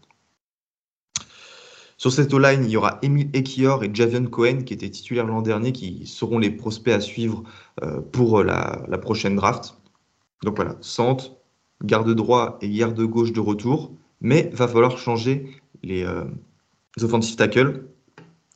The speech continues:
Alors, il y a J C Latam, qui a eu pas mal de temps de jeu, euh, cette année, parce que, faudrait qu'on retrouve le nom, Val, mais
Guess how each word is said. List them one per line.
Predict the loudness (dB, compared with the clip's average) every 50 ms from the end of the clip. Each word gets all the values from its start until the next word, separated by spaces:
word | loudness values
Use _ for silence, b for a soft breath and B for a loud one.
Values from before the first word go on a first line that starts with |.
| -4 0
Alors, | 2 2 4
il | 4
y | 2
a | 2
J | 2 0 -2
C | -2 0 0
Latam, | 0 2 2 2 0 0 -2 -4 -8 B B B _ _
qui | -8 -8
a |
eu | -8 -2
pas | 0 0 2
mal | 2 2 2 0 0
de | -4
temps | -6 -6 -6 -8 -8
de | -8
jeu, | -6 -2 -2 -2 -2 -2 -4 -10 B B B _ -14
euh, | -12 -10 -10 -10 -10 -10 -10 -10 -10 -10 -8
cette | -6 -6 -2 0
année, | 0 2 2 2 0
parce | 0 -2 -4 -6
que, | -6 -6 -6 -6 -6 -8 -10 -14 -18 _ _ _ _ _ _
faudrait | _ -4 -4 -4 -4
qu'on | -6 -10 -10 -10
retrouve | -12 -14 -12 -8 -6 -4 -2
le | -2
nom, | 0 0 0 0
Val, | 0 0 0 0 -2
mais | -4 -6